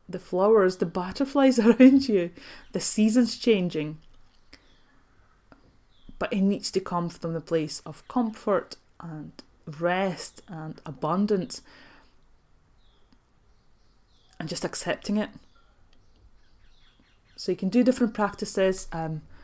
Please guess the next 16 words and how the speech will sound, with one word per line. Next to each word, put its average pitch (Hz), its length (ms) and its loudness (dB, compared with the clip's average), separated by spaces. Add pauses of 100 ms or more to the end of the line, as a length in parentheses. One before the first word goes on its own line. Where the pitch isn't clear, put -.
(320)
for - 120 -6
example, 175 420 2
the 170 120 -2
thing 180 200 -6
that 170 160 -6
I've 180 240 -2
really 160 380 -2 (640)
enjoyed 165 280 -4
doing, 185 140 2
I've 185 80 0
been 220 60 2
doing 381 140 2
that 381 160 4
actually 180 160 -2
for 165 140 -4
about, 147 340 -4